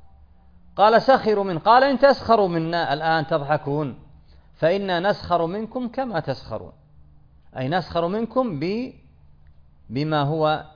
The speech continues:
إيش؟ محاط بكم، نسخر بكم وأنتم لاهون غافلون، في ع-، في كفركم تعمهون،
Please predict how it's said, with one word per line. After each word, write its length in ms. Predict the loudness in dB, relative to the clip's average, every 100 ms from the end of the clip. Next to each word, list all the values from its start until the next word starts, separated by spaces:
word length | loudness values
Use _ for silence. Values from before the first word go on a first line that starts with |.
| -12
إيش؟ 320 | -12 -12 -20 -20 -20 -20 -14
محاط 440 | -12 -4 -4 -4
بكم، 340 | -8 -10 -12 -20 -20 -20 -20 -20 -20 -20 -10
نسخر 360 | -10 -8 -8 -6
بكم 280 | -8 -6
وأنتم 340 | -6 -6 -6 -2
لاهون 420 | -2 -2 -4 -8 -16 -20 _ -20 -20 -18 0
غافلون، 720 | 2 4 0 -2 -2 -4 -10 -20 _ _ _ _ _ -16
في 520 | -8 -6 -4 -6 -8 -14 -18 -20 -20 -20 -20 -20 -20 -14 -8
ع-، 380 | -8 -6 -10
في 200 | -4 -4
كفركم 760 | 2 0 2 -2 2 2 0 -2
تعمهون، 680 | 2 2 2 2 2 -2